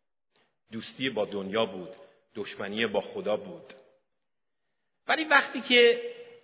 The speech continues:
با عیسی مسیح ملاقات می‌کنه، خوب توجه کنید، بچه‌ها. اولین حرفی که عیسی می‌زنه، اه، پولس می‌زنه به عیسی اینه،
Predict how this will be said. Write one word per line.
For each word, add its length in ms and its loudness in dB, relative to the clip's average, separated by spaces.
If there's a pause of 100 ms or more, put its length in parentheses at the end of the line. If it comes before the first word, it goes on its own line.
(120)
با 500 4
عیسی 500 2
مسیح 580 0
ملاقات 680 4
می‌کنه، 640 0 (1700)
خوب 320 -8
توجه 460 2
کنید، 400 -8
بچه‌ها. 480 -12 (2500)
اولین 680 2
حرفی 480 -4
که 160 -10
عیسی 360 -6
می‌زنه، 520 -4
اه، 680 -4
پولس 520 -4
می‌زنه 280 -2
به 100 -4
عیسی 300 -8 (100)
اینه، 300 -4